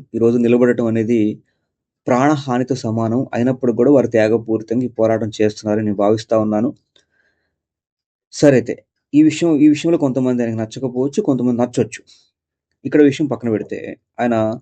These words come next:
హిందుత్వంలో ఉన్నటువంటి మనుధర్మ శాస్త్రం ప్రకారంగా సమానత్వం లేదని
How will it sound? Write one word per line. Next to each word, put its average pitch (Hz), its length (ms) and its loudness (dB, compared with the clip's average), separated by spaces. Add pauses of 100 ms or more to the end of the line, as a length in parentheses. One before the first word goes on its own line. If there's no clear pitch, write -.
(920)
హిందుత్వంలో 151 640 4
ఉన్నటువంటి 131 460 -2
మనుధర్మ 127 460 2
శాస్త్రం 117 440 -6
ప్రకారంగా 113 500 -4
సమానత్వం 113 640 -4
లేదని 104 380 -2